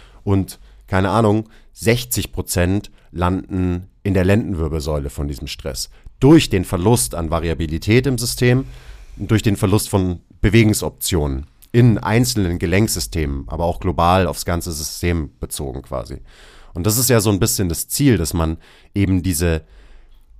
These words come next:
Belastung auf jeden Fall hat. So, wir müssen Menschen belasten. Menschen müssen sich belasten, damit sie besser werden, damit sie robuster werden, antifragiler werden.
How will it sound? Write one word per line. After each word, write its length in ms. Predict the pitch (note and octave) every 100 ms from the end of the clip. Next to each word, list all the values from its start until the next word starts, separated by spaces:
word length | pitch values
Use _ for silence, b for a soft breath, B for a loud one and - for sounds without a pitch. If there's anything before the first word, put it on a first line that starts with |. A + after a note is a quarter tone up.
| - - -
Belastung 600 | F#2+ F#2+ A2+ - A2 G2
auf 160 | G#2
jeden 200 | G#2 G#2
Fall 340 | - D#2 D2+ -
hat. 380 | A#2+ - - -
So, 200 | - D#2+
wir 60 | D#2+
müssen 420 | F2+ G#2 A#2 G#2
Menschen 400 | G2 G#2 G#2+ F2+
belasten. 480 | E2 E2+ G#2+ - G2+
Menschen 260 | F2+ F#2
müssen 240 | F#2 - F2+
sich 160 | F2
belasten, 360 | E2 D#2+ E2+ E2
damit 180 | D#2 -
sie 80 |
besser 320 | D2+ F2 G#2 G2
werden, 160 | A2
damit 180 | F#2 D#2+
sie 80 | E2
robuster 460 | C#2+ D#2 G2 G#2
werden, 200 | G2+ A2
antifragiler 560 | C#2+ D#2+ F#2+ G2+ G2+ G2+
werden. 260 | G#2 G#2+